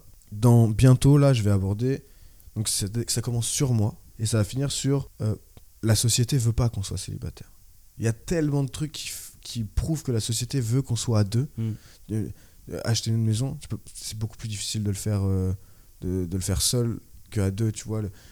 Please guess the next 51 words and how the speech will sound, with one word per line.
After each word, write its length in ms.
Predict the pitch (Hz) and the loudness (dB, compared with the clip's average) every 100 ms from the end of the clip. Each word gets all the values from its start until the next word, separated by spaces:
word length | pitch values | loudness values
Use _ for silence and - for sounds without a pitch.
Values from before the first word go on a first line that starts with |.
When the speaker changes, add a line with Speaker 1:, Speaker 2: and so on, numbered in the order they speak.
| - - | -12 -6
Speaker 1:
euh, 220 | 95 85 - - | -4 -6 -10 -2
t'as 120 | - | 2
pas 100 | 165 | 4
de 60 | 131 | 4
film 320 | - 143 135 - | 2 0 0 -6
où 500 | - 117 113 113 101 - - - - | -4 -2 2 0 -2 -6 -16 -20 -4
où 60 | 104 | 0
le 60 | |
mec, 300 | 110 127 - | 2 2 -2
il 280 | 101 101 101 | -6 -4 0
est, 180 | 104 101 | 0 2
euh, 340 | 95 95 92 92 | 2 2 0 -2
Speaker 2:
Juste 260 | - - | -4 -10
tout 60 | - | -10
seul. 220 | - - 110 - | -10 -6 0 4
Speaker 1:
il 80 | |
est 40 | 107 | 4
juste 200 | 117 - | 4 0
tout 80 | 117 | -2
seul 160 | 123 | 0
à 40 | 113 | 0
la 20 | |
fin 140 | 104 | 2
et 60 | 104 | 2
tout 120 | - | 2
va 100 | 104 | 2
bien, 260 | 95 127 117 | 2 4 2
tu 140 | - | 0
vois. 140 | 104 107 - - | -2 -2 -4 -2
Pour 120 | 117 | 2
devenir 280 | 117 120 117 | 4 4 2
président, 560 | - 117 110 135 165 - - | 4 2 4 2 0 -4 -4
il 80 | 107 | 0
faut 100 | 131 | 0
que 60 | |
t'aies 80 | - | 2
une 80 | 113 | 0
femme. 300 | 98 127 98 - | 0 0 -2 -4
Speaker 2:
Hmm. 220 | 110 110 110 110 | -4 -4 -6 -2
Speaker 1:
Tu 100 | 135 | 4
vois, 80 | 156 | 8
il 40 | |
y 40 | |
a 40 | 117 | 8
plein 220 | 156 160 | 8 6
de 80 | 135 | 6
trucs, 400 | - 170 - - - | 2 0 -2 -14 -6
la 120 | 101 110 | 2 4
société, 400 | 117 107 110 156 | 4 2 2 4
elle 120 | 113 | 4
est 160 | 98 | 2